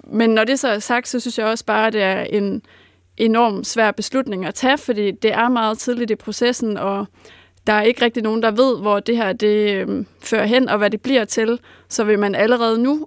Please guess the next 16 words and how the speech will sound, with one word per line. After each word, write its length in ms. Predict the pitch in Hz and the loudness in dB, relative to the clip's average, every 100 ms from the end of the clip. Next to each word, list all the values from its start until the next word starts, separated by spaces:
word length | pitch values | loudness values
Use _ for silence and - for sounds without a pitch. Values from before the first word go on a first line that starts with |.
| - | -2
afgive 380 | 220 226 240 208 | 0 0 -4 -8
procenter, 540 | - 214 269 247 196 | -8 -2 0 2 -2
og 320 | 196 - 214 | -4 -4 -4
i 40 | 202 | -2
så 180 | 240 | -2
fald, 240 | 240 220 214 _ _ - | -2 -2 -4 _ _ -8
så 140 | - | -2
er 40 | 226 | 0
der 80 | |
jo 60 | 190 | 2
også 180 | 214 226 | 0 -2
en 60 | |
kæmpe 240 | 220 226 233 | -2 -2 -2
proces 440 | - 220 226 226 | -4 -4 -2 -2
bag 220 | 240 208 - | 0 -2 2
det. 140 | 240 | 0